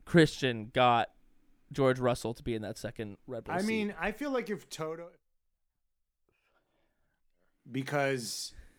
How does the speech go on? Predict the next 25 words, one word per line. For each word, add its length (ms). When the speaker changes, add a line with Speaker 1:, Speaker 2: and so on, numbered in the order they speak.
Speaker 2:
you 280
Speaker 1:
<laughs> 40
Speaker 2:
let 380
your 260
greatest 560
talent 520
go 180
to 80
your 300
enemy 680
over 580
Bottas, 800
over 340
Speaker 1:
<laughs> 0
Speaker 2:
just, 480
I 60
mean, 120
I 80
like 340
Bottas 420
a 40
lot. 140
I 40
think 140
he's 100